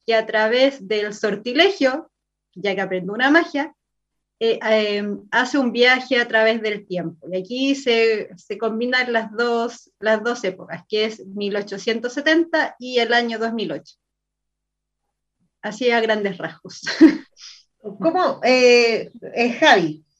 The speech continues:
Speaker 2: cuéntanos tú, ¿cómo, cómo fue el proceso de llegar a protagonizar esta obra?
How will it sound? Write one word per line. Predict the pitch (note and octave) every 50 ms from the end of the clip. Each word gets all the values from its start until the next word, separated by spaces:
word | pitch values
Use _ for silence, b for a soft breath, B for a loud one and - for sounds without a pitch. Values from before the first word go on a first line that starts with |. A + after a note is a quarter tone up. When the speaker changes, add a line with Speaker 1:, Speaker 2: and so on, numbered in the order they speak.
| _ _
Speaker 2:
cuéntanos | - D4+ D#4 E4 D#4+ F4 E4+ E4 D4+ D#4 -
tú, | D#4 D#4 E4 E4+ E4 - - - -
¿cómo, | D4+ D#4 E4 F4 F4 E4+ E4 - - - -
cómo | - D4 D4 D4+ D4+
fue | - D4+ D4+ D4+ D4+ D4+ D4+ C#4+
el | C4+ C4
proceso | C4 C4 C4 D4+ C#4+ C4+ D#4+ D4+
de | C#4 C4 B3+ A#3+ - -
llegar | F#3+ G#3+ G#3 G#3 C#4 E4 F4+
a | F4+ E4 C#4 C4+ C#4 B3+ A#3+ - -
protagonizar | B3 A#3+ A#3 A#3 A#3+ A#3+ A#3+ A#3 A#3 A3 A3+ A3+ B3 A3+ A3
esta | A3 - F3+ D#3 D3
obra? | C#3+ D3+ - D#3 D#3+